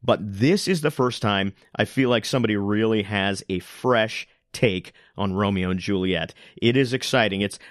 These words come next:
a little post-apocalyptic. It is in modern English, so it has been, uh, the language has been, uh, modernized for audiences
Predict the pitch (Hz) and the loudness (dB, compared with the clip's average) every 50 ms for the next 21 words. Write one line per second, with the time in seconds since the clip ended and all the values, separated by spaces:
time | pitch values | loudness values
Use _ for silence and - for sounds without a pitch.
0 | - - 92 98 98 107 110 - - - 117 123 120 - - 127 - - 139 139 | -8 -4 -2 0 0 0 -2 -2 -2 0 0 0 0 -2 -4 -4 -2 -2 -2 -2
1 | 139 - 139 147 147 147 - - 104 90 - - - - - - - - 117 123 | -2 -2 0 0 0 -2 -2 -2 -4 -4 -4 -8 -18 -20 -20 -10 -2 2 2 2
2 | 127 - 131 123 120 117 117 113 117 - - - 120 117 101 113 117 113 113 120 | 2 2 2 4 4 4 4 2 0 -2 -4 -2 0 0 2 2 2 2 2 2
3 | 131 147 147 151 151 143 - - 139 139 139 117 98 92 87 - - - 107 101 | 2 2 2 2 0 0 0 0 2 2 2 2 2 0 0 -2 -2 0 0 0
4 | 101 92 110 110 113 107 101 - - 107 104 101 98 95 - _ - 104 98 95 | 0 0 -2 -2 -2 -2 -2 -2 0 0 0 0 -2 -4 -6 _ -2 0 0 2
5 | 95 92 87 101 101 101 101 107 113 120 123 123 113 104 - - - - - - | 0 0 0 0 -2 0 0 0 0 0 0 0 -2 -4 -8 -16 -20 -20 -20 -10
6 | - - 123 117 107 98 92 104 117 110 110 110 110 107 107 110 104 - - - | -2 0 0 2 0 0 0 0 2 2 2 2 2 2 0 0 -2 -4 -6 -2
7 | 101 98 95 98 107 123 139 151 147 117 107 95 92 92 - - - _ _ - | -2 0 2 2 2 2 2 2 0 0 0 -2 -2 -4 -6 -8 -14 _ _ -2
8 | - 113 110 104 - 113 113 113 113 113 110 110 - 113 107 110 113 - | 0 2 2 2 2 2 2 2 0 0 0 0 0 0 0 -2 -4 -8